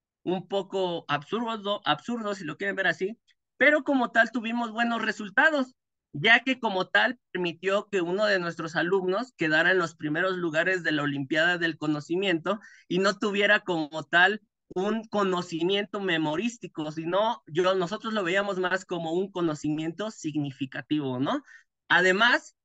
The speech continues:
de que, pues, pudimos crear una variante de este título, que es Dilo como niño, que ahora lleva por nombre Diñagu Lengu Batsi, el cual quiere decir Dilo como niño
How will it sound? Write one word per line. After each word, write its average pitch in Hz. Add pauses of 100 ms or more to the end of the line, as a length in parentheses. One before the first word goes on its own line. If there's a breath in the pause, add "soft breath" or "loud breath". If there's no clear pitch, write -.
(120)
de 247
que, 262 (280)
pues, 180
pudimos 240
crear 220
una 254
variante 254
de 220
este 247
título, 262
que 196
es 202
Dilo 220
como 247
niño, 262 (400 soft breath)
que 170
ahora 220
lleva 220
por 175
nombre 220
Diñagu 247
Lengu 226
Batsi, 247 (540)
el 160
cual 190
quiere 196
decir 175
Dilo 190
como 214
niño 226